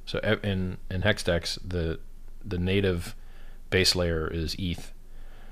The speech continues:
So if you're going E R C twenty to E R C twenty, then it has to take two trips through two, uh, liquidity pools, and then your effective spread is point six percent.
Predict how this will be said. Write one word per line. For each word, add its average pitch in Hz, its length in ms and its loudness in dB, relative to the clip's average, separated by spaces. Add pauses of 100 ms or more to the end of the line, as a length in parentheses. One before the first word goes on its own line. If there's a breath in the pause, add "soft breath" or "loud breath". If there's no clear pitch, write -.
(140 soft breath)
So - 180 4
if - 240 6
you're 110 120 6
going 92 560 4
E 101 100 2
R 101 80 6
C - 140 0
twenty 92 240 2
to 82 60 0
E 80 80 0
R 90 80 2
C - 120 0
twenty, 113 380 2 (540)
then 95 100 2
it 85 80 4
has 95 160 2
to 92 80 -2
take 90 220 0
two 110 220 4
trips 104 400 4
through 95 240 -2
two, 95 580 0 (120)
uh, 90 80 0
liquidity 92 440 2
pools, 101 440 2 (120)
and 87 200 -2
then 92 280 2
your 82 180 -2
effective 82 380 0
spread 80 200 0
is 78 60 -2
point 80 240 -2
six - 200 -2
percent. - 360 -6